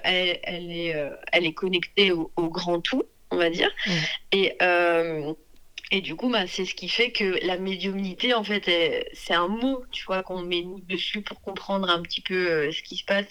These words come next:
Speaker 1: et mettre un mot sur des phénomènes. Mais en soi, c'est quelque chose de naturel. Moi, j'ai toujours, je suis pas plus médium que quelqu'un d'autre.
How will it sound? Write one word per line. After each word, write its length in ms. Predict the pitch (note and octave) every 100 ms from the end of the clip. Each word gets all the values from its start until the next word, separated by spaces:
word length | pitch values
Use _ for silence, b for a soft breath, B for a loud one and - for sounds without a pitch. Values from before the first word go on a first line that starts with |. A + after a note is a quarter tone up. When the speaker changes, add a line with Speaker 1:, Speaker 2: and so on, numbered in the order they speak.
| D3+
Speaker 1:
et 120 | D3
mettre 400 | D3+ D#3+ D#3+ -
un 100 | D#3
mot 180 | E3+ F3+
sur 160 | -
des 140 | E3 D#3
phénomènes. 520 | F3+ E3+ F#3 A3+ B3 B B B B _
Mais 180 | G3 F#3+
en 140 | F3
soi, 260 | F3 A#3 B3
c'est 200 | B3 G3+
quelque 280 | F#3 F3 F#3
chose 280 | - A3+ G3+
de 80 | G3
naturel. 420 | F3+ F#3 G#3+ A#3
Moi, 120 | G#3
j'ai 120 | G3
toujours, 240 | F#3 A3 B3+
je 60 |
suis 120 | - -
pas 120 | G3
plus 240 | - -
médium 320 | G3 F#3 G#3+
que 80 | A#3+
quelqu'un 400 | G3 F#3+ F#3 G3
d'autre. 320 | G#3+ A#3 -